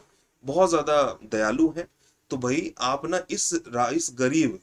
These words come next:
इस भिखारी को कुछ चैरिटी दें, है ना, कुछ दान दें, है ना, ठीक है।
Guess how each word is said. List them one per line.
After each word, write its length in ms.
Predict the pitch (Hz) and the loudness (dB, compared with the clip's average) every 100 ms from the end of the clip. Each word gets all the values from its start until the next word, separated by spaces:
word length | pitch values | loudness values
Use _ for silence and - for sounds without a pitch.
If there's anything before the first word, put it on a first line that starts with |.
| - | -8
इस 220 | 131 - | -6 -6
भिखारी 500 | 123 120 127 127 156 | -6 -6 -2 -2 -2
को 640 | 143 _ _ 135 151 226 _ _ _ | -6 _ _ -2 0 -2 _ _ _
कुछ 140 | 208 | -10
चैरिटी 480 | - 151 127 127 151 | -2 0 2 0 -4
दें, 160 | 117 87 | -4 -6
है 200 | - 139 | -10 -6
ना, 80 | 175 | -4
कुछ 360 | 170 175 - | -4 -6 -6
दान 380 | 120 110 113 101 | -2 -2 -2 -4
दें, 100 | 90 | -10
है 320 | - _ - | -16 _ -8
ना, 180 | - 165 _ _ _ | -8 -8 _ _ _
ठीक 140 | 143 160 | -6 -4
है। 180 | 147 | -4